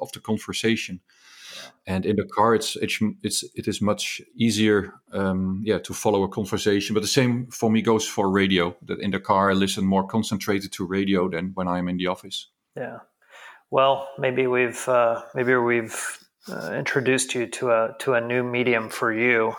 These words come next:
Speaker 2: and you can go down the, uh, the rabbit hole of series like Serial and others that are, uh, yeah, will have you sitting in the parking lot for an extra hour because you can't turn it off. So let's see.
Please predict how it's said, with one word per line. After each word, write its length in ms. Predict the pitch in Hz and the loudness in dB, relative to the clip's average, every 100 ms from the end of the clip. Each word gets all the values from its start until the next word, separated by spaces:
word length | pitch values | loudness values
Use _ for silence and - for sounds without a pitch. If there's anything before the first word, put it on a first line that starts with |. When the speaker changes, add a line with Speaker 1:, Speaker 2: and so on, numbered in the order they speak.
| - | -10
Speaker 2:
and 440 | 139 117 113 110 104 _ _ _ _ | -6 -4 -6 -8 -16 _ _ _ _
you 120 | - 131 | -6 -4
can 180 | 127 | -2
go 100 | 123 | 0
down 320 | 117 117 117 113 | 2 2 0 -2
the, 300 | 113 110 110 | -6 -2 2
uh, 280 | 110 107 107 - _ _ _ _ _ | 2 2 -2 -10 _ _ _ _ _
the 80 | 123 | 0
rabbit 340 | 113 117 117 | 2 4 2
hole 340 | 104 107 107 107 | 0 -2 0 -2
of 260 | 107 - - | -4 -8 -12
series 560 | - - 117 113 107 - | -8 -4 -2 -4 -4 -4
like 240 | 113 104 _ | -6 -6 _
Serial 720 | - - 135 123 117 117 113 | -4 0 2 4 4 4 2
and 100 | 110 | 2
others 460 | 110 117 110 107 - | 0 0 0 -4 -4
that 300 | 120 110 104 - | -2 0 -2 -4
are, 460 | 123 113 110 107 107 | 0 0 0 0 0
uh, 260 | 107 107 - - _ _ _ _ _ | 0 0 -4 -12 _ _ _ _ _
yeah, 140 | 123 | 0
will 140 | 110 110 | 2 2
have 180 | 135 123 | 2 2
you 120 | 117 | 2
sitting 260 | - 147 120 | 2 2 0
in 100 | 113 | -2
the 60 | |
parking 360 | - 139 - 113 | 0 0 0 -2
lot 200 | 110 113 | 0 0
for 160 | - | 0
an 60 | 117 | 0
extra 280 | 110 - 139 | 0 0 2
hour 380 | 120 120 117 104 | 4 6 4 0
because 340 | 110 - 104 | -6 -6 -8
you 80 | 104 | -8
can't 300 | - 117 104 | -8 -8 -6
turn 220 | - 113 | -4 -2
it 80 | 107 | 2
off. 280 | 110 104 - | 4 2 0
So 440 | - 117 104 101 _ _ _ | -4 -4 -4 -6 _ _ _
let's 220 | 120 - | -2 -2
see. 220 | - 120 | -2 -2